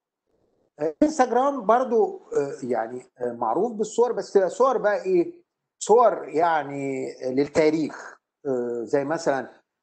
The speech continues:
آه، أنا النهاردة لو عندي محل بيعمل كنافة من سنة ألف تسعمية وعشرين، ممكن أحط صورة بقى قديمة كده للشكل المحل ال-، ال-،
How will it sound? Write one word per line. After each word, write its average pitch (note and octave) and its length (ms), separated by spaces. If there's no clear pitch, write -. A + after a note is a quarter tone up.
آه، C#3+ 40
أنا E3 400
النهاردة D#3 380
لو C#3+ 60
عندي D3 520
محل D3+ 420
بيعمل C3+ 680
كنافة C3+ 680
من B2+ 160
سنة C#3+ 320
ألف D#3+ 500
تسعمية D3+ 1080
وعشرين، - 400
ممكن C3 160
أحط - 240
صورة F3+ 420
بقى D3+ 340
قديمة E3 640
كده D#3 320
للشكل C3+ 720
المحل C3 520
ال-، A#2+ 320
ال-، A#2 220